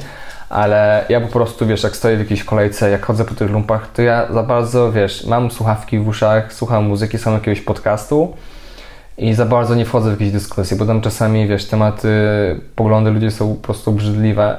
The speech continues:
i nie chcę mi się za bardzo tego słuchać. Więc jedną z tych form jest po prostu za bardzo od tego s-,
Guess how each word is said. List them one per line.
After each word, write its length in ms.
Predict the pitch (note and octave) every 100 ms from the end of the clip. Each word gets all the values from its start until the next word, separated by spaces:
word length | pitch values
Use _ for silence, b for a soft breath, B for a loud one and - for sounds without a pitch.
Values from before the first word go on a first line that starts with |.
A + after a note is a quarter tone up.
| -
i 240 | G#2 G2
nie 140 | G2+ G#2
chcę 160 | -
mi 60 | G2+
się 60 | -
za 80 |
bardzo 200 | G2+ G2+
tego 180 | G2+ G2+
słuchać. 460 | G2+ G2+ A2 B2 - B B B B B B
Więc 300 | G#2+ G#2+ G#2
jedną 200 | A#2+ A#2
z 60 | A2+
tych 360 | A#2 G#2+ - -
form 260 | - A#2 A2
jest 140 | A#2
po 60 | A2
prostu 560 | A2 A2+ - - A2+ A2
za 120 | G#2+
bardzo 440 | A2+ A2 A2 A2+
od 140 | - -
tego 260 | G#2+ G#2
s-, 400 | G2+ - - -